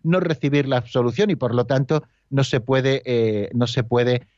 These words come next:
eh, recibir el sacramento de la penitencia por teléfono, por videoconferencia o a través de cualquier otra medida extraordinaria, sino solo de una manera presencial.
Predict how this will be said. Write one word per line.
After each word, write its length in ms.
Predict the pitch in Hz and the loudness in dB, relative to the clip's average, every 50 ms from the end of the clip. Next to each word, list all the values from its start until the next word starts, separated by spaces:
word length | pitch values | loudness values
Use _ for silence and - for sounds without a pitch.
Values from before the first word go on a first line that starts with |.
| _ _ _ _ _ | _ _ _ _ _
eh, 260 | - 110 104 95 101 | -2 0 0 2 0
recibir 420 | 98 117 120 110 - 131 135 156 | 0 0 0 0 0 0 2 2
el 120 | 151 135 123 | 2 0 -2
sacramento 560 | - 131 110 127 127 120 131 135 127 - 127 | -2 -4 -2 0 0 2 2 0 2 0 0
de 100 | 120 123 | 2 2
la 120 | 120 120 | 0 0
penitencia 580 | 120 131 123 127 120 - 135 127 127 - 147 127 | -2 -2 -2 -2 -2 0 0 -2 0 -2 -2 -2
por 160 | - 131 131 | -2 -2 -2
teléfono, 600 | 117 - 113 123 139 143 135 - 139 139 135 131 | 0 0 2 2 2 0 0 -2 -2 0 0 0
por 140 | 117 131 120 | 0 -2 -2
videoconferencia 1300 | 120 123 123 123 120 120 123 117 113 117 117 117 135 147 151 147 139 - - 139 135 135 135 135 135 131 123 | 0 0 0 0 0 0 -2 -4 -2 -2 0 0 2 2 2 0 -2 -2 -2 0 0 2 2 2 2 2 2
o 160 | 120 117 113 | 2 2 0
a 60 | 113 | -2
través 420 | - 110 107 113 120 120 123 117 117 | -2 -2 0 2 2 2 2 0 0
de 100 | 123 110 | -2 -2
cualquier 580 | 117 - 117 113 107 - - 127 117 113 123 - | 0 0 0 0 0 0 0 0 2 2 0 0
otra 320 | - 123 110 117 123 120 | -2 -4 -2 0 0 0
medida 440 | 117 117 117 113 107 120 120 117 123 | 2 2 2 2 0 0 0 0 0
extraordinaria, 720 | 120 117 - - 117 113 113 104 117 120 139 156 151 151 127 | 0 -2 -4 -2 -2 -2 0 0 0 0 2 2 0 0 0
sino 220 | - 123 117 117 | 0 0 -2 0
solo 320 | 117 - 135 131 135 135 - - _ _ _ _ _ _ _ | 0 0 2 2 2 0 -2 -8 _ _ _ _ _ _ _
de 120 | 127 143 | -2 0
una 120 | 147 151 135 | 0 2 2
manera 360 | 127 120 123 123 120 117 117 | 0 2 2 2 0 0 -2
presencial. 680 | 113 104 90 98 98 92 90 - 95 82 87 90 87 | -4 -6 -4 -4 -4 -4 -4 -4 -4 -4 -4 -6 -10